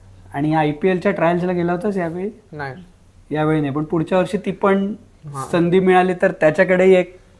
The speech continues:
Speaker 1: थोडीशी नजर आहे.
Speaker 2: हो, तर बघू आता नेट बॉलिंगला बोलवलं तर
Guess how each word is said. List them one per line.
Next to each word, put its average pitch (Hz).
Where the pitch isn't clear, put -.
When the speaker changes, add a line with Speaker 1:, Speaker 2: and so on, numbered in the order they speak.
Speaker 1:
थोडीशी 190
नजर 175
आहे. 170
Speaker 2:
हो, 131
तर 147
बघू 139
आता 170
नेट 170
बॉलिंगला 185
बोलवलं 175
तर 175